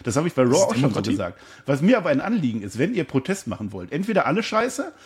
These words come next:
Speaker 1: man kann den Wahlzettel auch ungültig machen, das geht auch, theoretisch,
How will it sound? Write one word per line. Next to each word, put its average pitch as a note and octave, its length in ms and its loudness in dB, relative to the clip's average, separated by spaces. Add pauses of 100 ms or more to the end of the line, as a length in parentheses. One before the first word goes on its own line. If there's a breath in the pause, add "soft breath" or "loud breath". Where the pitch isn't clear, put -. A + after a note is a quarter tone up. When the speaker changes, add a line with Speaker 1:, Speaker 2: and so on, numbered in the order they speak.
(120 loud breath)
Speaker 1:
man C#3 140 0
kann E3+ 160 0
den F3 100 0
Wahlzettel F3+ 320 2
auch - 120 0
ungültig A2+ 440 2
machen, G#2+ 240 -4
das A2+ 140 -6
geht A2 120 -6
auch, C#3 260 2
theoretisch, G#2 520 -4